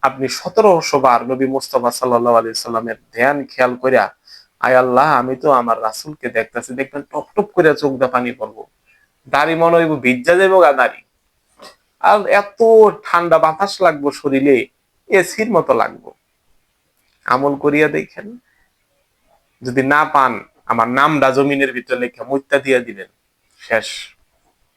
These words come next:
এভাবে আপনার কারো দুই বছর লাগে, কারো তিন বছর লাগে,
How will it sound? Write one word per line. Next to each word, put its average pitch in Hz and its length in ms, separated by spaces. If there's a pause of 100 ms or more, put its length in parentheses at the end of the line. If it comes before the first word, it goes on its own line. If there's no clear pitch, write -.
(1800)
এভাবে 147 340
আপনার 117 480
কারো 117 280
দুই 127 180
বছর 117 360
লাগে, 107 320 (680)
কারো 104 200
তিন 135 280
বছর 110 260
লাগে, 101 420